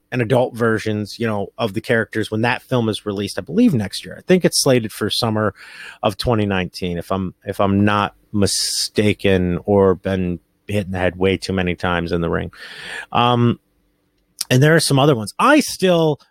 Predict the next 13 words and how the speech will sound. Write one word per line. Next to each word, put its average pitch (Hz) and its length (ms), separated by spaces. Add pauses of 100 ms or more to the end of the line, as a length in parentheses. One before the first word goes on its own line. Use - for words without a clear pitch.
(120)
personally 139 640 (420)
would 131 160
like 165 160
to - 80
see 156 160
a 135 40
Neil 196 240
deGrasse 147 480
Tyson, 104 640 (320)
uh, 104 180 (220)
Neil 165 180
deGrasse 135 360
Tyson, 104 480